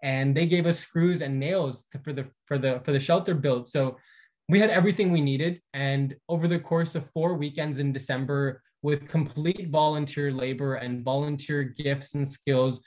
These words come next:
we built the shelter with our bare hands. Um, and we used zero dollars to do it. Um,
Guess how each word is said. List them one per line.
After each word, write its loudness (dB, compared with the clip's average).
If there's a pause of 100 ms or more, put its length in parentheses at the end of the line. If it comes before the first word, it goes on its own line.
(140)
we 8
built 6
the 2
shelter -2 (120)
with 0
our 0
bare 2
hands. -2 (320)
Um, -2
and 2
we 4
used 4
zero 4
dollars 0
to 2
do 2
it. -8 (1000)
Um, 2